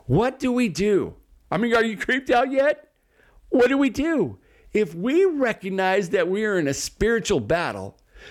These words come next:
should we be afraid? Do we need to be on guard? Let me give you one big thought.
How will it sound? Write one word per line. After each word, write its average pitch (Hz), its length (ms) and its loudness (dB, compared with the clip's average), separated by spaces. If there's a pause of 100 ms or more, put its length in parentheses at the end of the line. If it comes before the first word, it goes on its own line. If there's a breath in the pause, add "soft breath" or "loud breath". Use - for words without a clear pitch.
should 240 300 0
we 262 220 0
be 277 180 0
afraid? 262 540 -2 (560 soft breath)
Do 220 160 0
we 254 180 0
need 269 220 2
to 233 80 0
be 233 180 2
on 202 240 -2
guard? 202 540 -2 (600)
Let 277 220 0
me 359 200 -4
give 240 200 -2
you 196 140 -2
one 190 480 0
big 175 300 0
thought. 139 500 -4